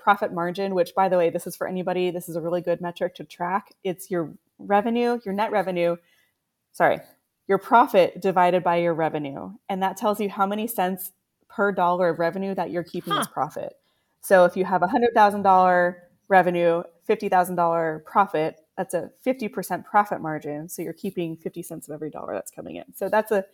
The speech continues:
Speaker 1: a fun one to track month to month and kinda see where it's going up and down. Um, I digress. So the, yeah, <laughs> we, we give them lots of charts and graphs just to kind of make that data more digestible
Speaker 2: We love
Speaker 1: and
Speaker 2: that.
Speaker 1: informative.
Speaker 2: So do we,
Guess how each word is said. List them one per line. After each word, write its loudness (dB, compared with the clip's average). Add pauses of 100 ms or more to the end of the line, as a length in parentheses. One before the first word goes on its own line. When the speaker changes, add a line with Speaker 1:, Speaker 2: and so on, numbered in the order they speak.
(240)
Speaker 1:
a 0
fun 8
one 0
to -4
track 0
month -6
to -16
month -4
and -12
kinda -8
see -10
where -4
it's -6
going -10
up -14
and -14
down. -8 (560)
Um, -2 (380)
I -12
digress. -8
So 2
the, 2
yeah, 0 (120)
<laughs> -6
we, 2
we 0
give 4
them -2
lots -6
of -4
charts -2
and -8
graphs -8
just -14
to -14
kind -10
of -6 (380)
make -4
that -2
data -2
more -6
digestible -4
Speaker 2:
We -6
love 4
Speaker 1:
and -4
Speaker 2:
that. -4 (320)
Speaker 1:
informative. -6
Speaker 2:
So -2
do -4
we, -4